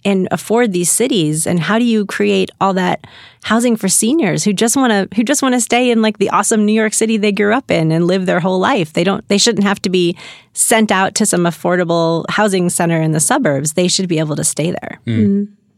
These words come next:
Speaker 2: Something that you just mentioned that I wanted to follow up with you about is just autonomous cars. I feel like we're reading and thinking so much more about driverless cars and autonomous vehicles of all sizes, um, recently. Obviously, the, the U S government has done some things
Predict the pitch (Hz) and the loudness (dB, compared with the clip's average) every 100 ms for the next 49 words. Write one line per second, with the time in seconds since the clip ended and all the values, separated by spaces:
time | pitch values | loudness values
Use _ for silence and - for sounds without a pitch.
0 | _ _ _ _ - 208 202 185 147 135 | _ _ _ _ -2 0 2 2 2 0
1 | 135 123 131 131 - 123 107 107 147 156 | -2 0 -2 -2 -4 -2 -2 -2 0 0
2 | 120 107 104 101 101 - 101 101 - 107 | 0 -2 -2 -2 -2 -2 -2 -4 -4 -4
3 | 107 - - 120 113 104 104 98 95 - | -4 -8 -6 -4 -2 -2 -2 -4 -6 -6
4 | 104 - 113 - 104 104 101 - 101 98 | -4 -4 -6 -6 -4 -2 -4 -4 -4 -2
5 | 120 131 - 113 110 104 113 107 113 131 | -2 -4 -4 -4 -2 -2 -4 -4 -2 0
6 | 131 117 113 107 104 - 123 120 110 - | 2 0 0 -2 -4 -4 -4 -2 -2 -2
7 | 107 - 110 110 107 - - 127 104 98 | -2 -2 -4 -2 -4 -6 -10 -6 -4 -2
8 | 101 107 - 110 101 104 104 101 101 - | -4 -4 -4 -2 -2 -2 -2 -4 -4 -4
9 | 104 98 101 - 98 101 101 101 101 - | -4 -4 -4 -6 -8 -6 -6 -4 -4 -4
10 | 101 98 101 - - - - - - 117 | -4 -4 -4 -4 -8 -14 -14 -16 -8 -4
11 | 104 104 120 120 131 123 120 117 - - | -4 -4 -2 -2 -2 0 0 -2 -6 -20
12 | - _ 139 92 90 - - - - 165 | -20 _ -8 -6 -8 -12 -16 -8 -4 -2
13 | 170 156 135 123 123 117 120 127 127 120 | 0 0 0 0 0 0 -2 -2 0 -2
14 | 143 135 120 117 110 - 117 120 117 120 | -2 -2 -2 -2 -2 -4 -4 -2 0 -2
15 | 117 123 113 110 | 0 0 0 -2